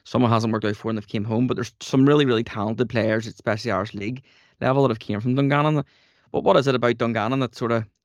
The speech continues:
gives, gives those young players the, the break, uh, to go on and be as good as what they are?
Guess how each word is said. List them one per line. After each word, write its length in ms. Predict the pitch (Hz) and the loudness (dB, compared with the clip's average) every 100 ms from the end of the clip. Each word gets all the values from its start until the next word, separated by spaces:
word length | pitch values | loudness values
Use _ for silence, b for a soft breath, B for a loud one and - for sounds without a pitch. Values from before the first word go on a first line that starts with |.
| _ | _
gives, 600 | - 113 113 - - - - | -4 -4 -4 -14 -18 -18 -10
gives 260 | 120 110 | -8 -8
those 200 | - 120 | -8 -6
young 140 | 113 117 | -6 -6
players 460 | 117 101 107 113 | -4 -2 -4 -6
the, 240 | 117 110 - | -6 -6 -6
the 80 | 104 | -6
break, 400 | 104 110 123 117 | -2 -2 -2 -4
uh, 160 | 113 | -4
to 100 | - | -4
go 120 | 104 101 | -4 -2
on 120 | 110 | -2
and 80 | 107 | -2
be 140 | 101 | -2
as 120 | 117 | -2
good 120 | 110 | -4
as 80 | 104 | -6
what 120 | 104 | -6
they 60 | - | -6
are? 220 | 104 127 | -4 -6